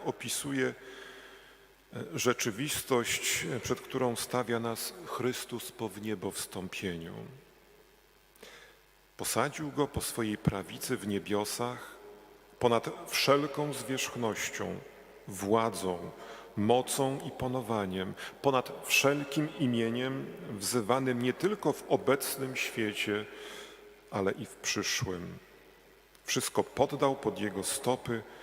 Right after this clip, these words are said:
a jego ustanowił nade wszystko głową Kościoła, który jest jego ciałem,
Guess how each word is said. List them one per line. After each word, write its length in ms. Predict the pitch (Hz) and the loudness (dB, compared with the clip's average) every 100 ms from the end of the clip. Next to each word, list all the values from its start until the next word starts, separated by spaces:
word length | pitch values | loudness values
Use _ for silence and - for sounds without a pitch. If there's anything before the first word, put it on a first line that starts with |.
| - - - - - | -18 -18 -20 -20 -4
a 100 | 104 | 0
jego 480 | 90 123 156 139 143 - | 2 2 2 0 -2 -2
ustanowił 720 | 139 - - 101 110 110 110 | -2 0 2 2 2 2 0
nade 300 | 101 101 95 | 0 0 0
wszystko 580 | 90 - 135 - - 117 | -2 -2 -2 -4 -2 -2
głową 600 | 98 101 113 123 117 110 | -2 0 0 2 0 -2
Kościoła, 680 | - 107 - - 117 107 92 | -4 -4 -2 0 2 4 2
który 280 | - - 101 | -2 -4 -2
jest 320 | 92 92 - | -2 -4 -4
jego 240 | 104 90 92 | -4 -2 0
ciałem, 600 | - 110 104 90 90 | 2 2 2 2 0